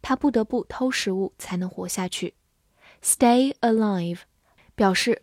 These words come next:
保持活着的，也就是活下去。Steal 表示偷盗。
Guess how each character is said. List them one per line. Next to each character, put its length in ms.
保 200
持 300
活 300
着 160
的， 180
也 120
就 140
是 220
活 280
下 220
去。 260
Steal 560
表 180
示 340
偷 360
盗。 300